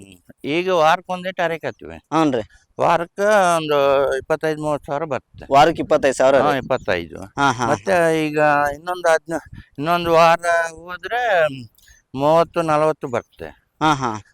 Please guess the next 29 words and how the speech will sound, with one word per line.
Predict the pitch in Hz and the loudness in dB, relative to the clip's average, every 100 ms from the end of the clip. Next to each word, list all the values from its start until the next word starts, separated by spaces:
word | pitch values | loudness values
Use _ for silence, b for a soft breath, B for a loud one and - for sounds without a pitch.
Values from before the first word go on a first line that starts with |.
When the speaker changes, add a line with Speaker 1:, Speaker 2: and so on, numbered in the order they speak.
| - | -6
Speaker 1:
ಆಮೇಲೆ | 139 165 170 170 165 | -4 -2 0 0 0
ಇನ್ನೊಂದು | 170 175 170 | -2 -2 2
ವಾರ | 165 165 170 | 4 4 2
ಹೋದ್ರೆ | 175 170 208 233 - - - - - - | 0 -2 -6 -6 -12 -20 -20 -20 -16 -10
ಇಂಪ್ರೂವ್ | 156 185 180 | -6 0 0
ಆಗತ್ತೆ. | 135 113 - 78 147 | 0 -8 -18 -6 -2
Speaker 2:
ಇಂಪ್ರೂವ್ | 170 180 | 4 6
ಆಕ್ಯಂತ | 170 180 175 | 6 6 6
Speaker 1:
ಹಾ, | 160 | 6
Speaker 2:
ಹೋದಂಗೆಲ್ಲ | 160 160 | 8 8
ನಿಮ್ | 160 | 8
Speaker 1:
ಆಕ್ಯಂತ | 247 170 - | 6 6 4
Speaker 2:
ಅಮೌಂಟ್ | 180 | 4
Speaker 1:
ಹೋಗುತ್ತೆ. | 151 147 | 4 4
Speaker 2:
ಜಾಸ್ತಿ | 139 147 | 2 2
ಇರತ್ತೆ | 127 110 | 2 0
ರೀ? | 104 - - | -6 -8 -8
Speaker 1:
ಆಮೇಲೆ | 151 170 190 202 202 185 156 147 143 135 139 - - - 135 | -4 -2 -2 0 4 6 6 6 6 2 -4 -8 -16 -10 -6
ಒಂದು | 156 | 2
ಐವತ್ತು, | 143 160 175 - 160 | 4 4 2 2 0
ಅರವತ್ತು, | 151 156 147 160 | 2 0 -2 -2
ಎಪ್ಪತ್ತು | 156 139 139 | -2 -2 -4
ಸಾವಿರ | 151 147 | 0 0
ಹಂಗ್ | 147 127 | 0 -4
ಬರುತ್ತೆ. | 110 - - 80 - - - | -8 -10 -16 -16 -14 -18 -4
Speaker 2:
ಹಾ, | 143 117 | -2 0
ಹಾ, | 117 104 | -2 -6
ಹಾ. | - | -8
Speaker 1:
ಆ, | 98 | -6